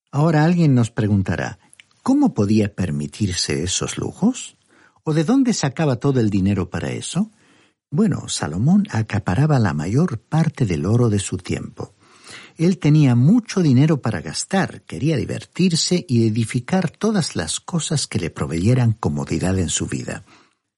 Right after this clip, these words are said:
Se conoce en la actualidad que sus siervos iban a buscar nieve al monte Hermón para que él pudiera tener bebidas frías durante el verano. Y pensamos que Salomón probó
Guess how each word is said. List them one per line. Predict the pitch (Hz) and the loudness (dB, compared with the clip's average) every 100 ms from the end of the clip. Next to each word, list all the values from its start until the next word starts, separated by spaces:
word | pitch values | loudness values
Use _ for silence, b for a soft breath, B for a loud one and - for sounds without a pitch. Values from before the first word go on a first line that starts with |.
| _ _ _ _ _ - | _ _ _ _ _ -6
Se | - | -4
conoce | 151 165 233 - | 0 2 2 2
en | 170 | 2
la | 131 | 2
actualidad | - 120 113 147 147 | 0 0 2 2 0
que | 117 | -2
sus | - 110 - | -2 -2 0
siervos | 175 180 139 - | 0 2 0 0
iban | 175 165 | 2 4
a | 127 | 4
buscar | 110 - 135 123 | 2 0 0 2
nieve | 107 113 170 92 73 | 4 4 4 2 -2
al | 67 | -4
monte | 92 147 160 - 76 | 2 4 4 0 -6
Hermón | 71 98 202 240 B B B | -2 2 4 4 B B B
para | - 131 139 | -2 0 2
que | - | 2
él | 240 220 | 2 2
pudiera | 139 131 208 156 | 2 2 2 2
tener | 127 143 151 | 4 4 4
bebidas | 110 135 151 113 | 2 2 0 -2
frías | - - 196 202 - | -4 0 2 2 0
durante | - 95 87 92 | -4 -4 -4 -4
el | 85 | -4
verano. | - 65 - - - B B B B B | -4 -6 -8 -12 -14 B B B B B
Y | 165 | -4
pensamos | - 170 147 262 208 | 0 2 2 0 -2
que | - | -4
Salomón | - 95 98 147 190 - _ _ _ _ _ _ | -6 -4 0 2 2 -2 _ _ _ _ _ _
probó | - 127 139 190 - | -2 0 2 0 -4